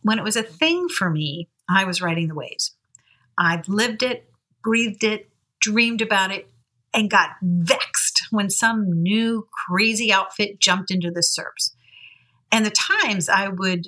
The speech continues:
literally, <laughs> like, you know, bitch about all these people. It's like, how could they call themselves twenty-four hour replication when there's no way in this world that you can manufacture everything you need to press discs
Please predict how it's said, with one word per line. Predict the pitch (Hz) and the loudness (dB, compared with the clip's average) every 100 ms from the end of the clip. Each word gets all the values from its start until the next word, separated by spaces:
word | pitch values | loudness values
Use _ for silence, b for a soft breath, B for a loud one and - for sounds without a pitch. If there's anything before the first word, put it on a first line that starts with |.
| - _ - | -14 _ -6
literally, | 269 359 339 226 185 180 - - | 2 4 4 2 0 -2 -4 -8
<laughs> | - - | -10 0
like, | 254 - 214 - - B B B - | 2 4 4 2 -10 B B B -6
you | 254 | -2
know, | 226 165 | 0 -2
bitch | 302 359 | -2 0
about | 349 196 185 | 2 2 2
all | 175 | 0
these | 175 - | -2 -4
people. | - 320 269 175 | -2 -2 0 -2
It's | 160 - | -2 0
like, | 156 - B B _ | -2 -2 B B _
how | - 311 | 2 4
could | - 214 | 2 -2
they | 196 | -2
call | 185 - 226 277 | -2 4 6 6
themselves | 220 170 165 170 151 - - | 2 -2 -2 -2 -4 -4 -6
twenty-four | - 220 285 202 127 - 233 233 160 - | 0 2 2 -4 -6 -2 0 2 0 2
hour | 185 226 196 170 | 4 4 0 -2
replication | 196 220 180 - 240 240 185 156 - B B B _ | 0 0 -2 -2 -2 0 -4 -8 -14 B B B _
when | 190 208 | 0 0
there's | 190 175 170 | 0 -2 -2
no | 220 285 | -2 0
way | 269 277 254 | 0 -2 -2
in | 165 160 | -2 0
this | 240 330 - | 0 0 -2
world | 240 240 254 254 _ _ _ _ - | -4 -4 -6 -8 _ _ _ _ -6
that | 190 | -2
you | 302 | 0
can | - 185 165 | 2 0 2
manufacture | 180 254 294 285 - - 262 - - 175 - - | 2 2 0 -6 -6 2 2 2 -2 -2 -4 2
everything | 339 349 320 | 2 2 0
you | 285 262 | -2 -2
need | 294 262 | -2 -2
to | - | -4
press | - 196 - | 0 0 0
discs | 359 302 - - - | -2 0 -2 -4 -6